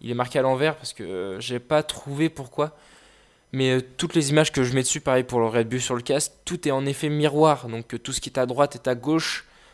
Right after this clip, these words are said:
toutes les écritures sont inversées, et cetera. Mais bon, c'est, euh, ça reste un détail, je trouve, parce que ça, ça remplit tellement bien sa fonction quand on crée les skins que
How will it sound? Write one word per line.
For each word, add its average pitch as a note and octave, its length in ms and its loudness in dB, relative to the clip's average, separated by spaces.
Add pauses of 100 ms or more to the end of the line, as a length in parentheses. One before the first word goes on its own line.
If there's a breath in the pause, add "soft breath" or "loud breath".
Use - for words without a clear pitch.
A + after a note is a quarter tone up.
(120 soft breath)
toutes - 160 -10
les C3+ 140 0
écritures D3 340 -6
sont C#3 100 -4
inversées, B2+ 300 0
et C#3 60 -2
cetera. B2 440 -2 (680 loud breath)
Mais C3 100 2
bon, B2+ 160 0
c'est, A#2+ 220 -2
euh, A2+ 380 2
ça - 260 -4
reste A#2+ 240 -2
un A2+ 80 0
détail, A#2+ 400 0
je - 80 -8
trouve, - 260 -14
parce - 160 -10
que - 100 -14
ça, G#2 520 -6 (580)
ça G#2+ 460 -4
remplit B2 300 -4
tellement D3+ 280 6
bien D3 180 2
sa D3 160 0
fonction C3+ 460 -4
quand B2+ 140 2
on A2+ 180 -2
crée - 180 -4
les B2 120 2
skins D3 400 -4
que G#2+ 320 -2